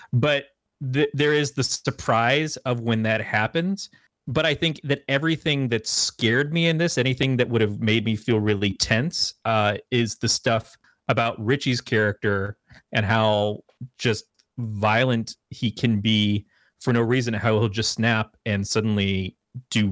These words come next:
real serious harm to somebody, uh, for no reason.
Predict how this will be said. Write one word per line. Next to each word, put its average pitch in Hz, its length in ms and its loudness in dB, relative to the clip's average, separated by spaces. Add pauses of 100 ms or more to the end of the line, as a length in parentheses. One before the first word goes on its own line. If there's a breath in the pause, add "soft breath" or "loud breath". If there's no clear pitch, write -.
real 110 340 2
serious 113 340 0
harm 143 220 0
to 120 60 -2
somebody, 98 680 0 (420 soft breath)
uh, 98 200 2
for 113 200 -2
no 110 280 2
reason. 110 560 -2